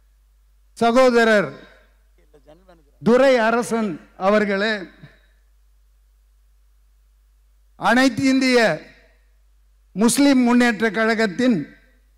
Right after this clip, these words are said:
தலைவர் என் கே எல்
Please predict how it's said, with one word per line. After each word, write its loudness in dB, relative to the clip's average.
தலைவர் 0
என் 2
கே 6
எல் 0